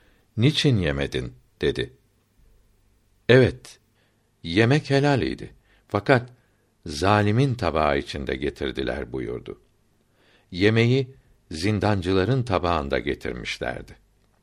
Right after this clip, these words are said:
Sıddıkların verağı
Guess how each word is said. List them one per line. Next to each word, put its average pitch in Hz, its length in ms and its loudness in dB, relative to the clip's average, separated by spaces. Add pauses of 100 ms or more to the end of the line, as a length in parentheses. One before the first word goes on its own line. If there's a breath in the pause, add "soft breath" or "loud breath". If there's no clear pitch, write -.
(1300)
Sıddıkların 147 960 2
verağı 80 640 0